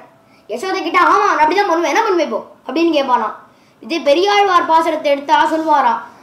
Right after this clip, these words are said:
"சிறியன் என்ன என் இளம் சிங்கத்தை இகழேல் கண்டாய்,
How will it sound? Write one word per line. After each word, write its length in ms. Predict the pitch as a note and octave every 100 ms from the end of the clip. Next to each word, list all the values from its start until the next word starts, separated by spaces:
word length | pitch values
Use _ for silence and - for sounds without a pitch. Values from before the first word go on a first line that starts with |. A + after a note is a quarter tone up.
| _
"சிறியன் 500 | _ - F#4 G4+ G#4
என்ன 280 | F#4+ F#4 F#4
என் 320 | E4 D4+ F4
இளம் 320 | C4 D4+ F#4+ F4+
சிங்கத்தை 680 | F#4 F#4 F4+ F4 F4 D#4
இகழேல் 460 | C4 E4 G4+ G4 D4+
கண்டாய், 460 | C#4 E4+ F4+ F4